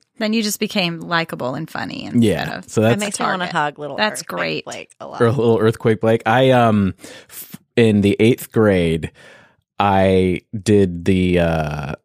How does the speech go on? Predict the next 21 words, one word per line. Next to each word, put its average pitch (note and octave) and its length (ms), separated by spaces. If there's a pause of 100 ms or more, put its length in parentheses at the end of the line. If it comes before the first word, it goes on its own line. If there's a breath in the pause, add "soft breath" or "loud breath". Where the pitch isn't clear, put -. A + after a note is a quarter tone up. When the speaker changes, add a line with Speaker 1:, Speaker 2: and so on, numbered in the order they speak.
Speaker 2:
talent A2 380
show, C#2 500 (540)
and F2+ 560 (120)
we G2 220
lip F#2+ 300
sync - 640 (360)
to, F2+ 280
lip F2+ 180
synced, F#3 440
lip F#2 160
sync, D#3 360 (440 loud breath)
Speaker 3:
Sure. - 180
Speaker 1:
Sync. B3 160 (160)
Speaker 2:
lip B2 320
sync, G3 320 (160)
t-, - 100 (100)
lip, - 280
lip, G#3+ 200
uh, G#3+ 80 (260)
to, C#3+ 300
um, G2+ 800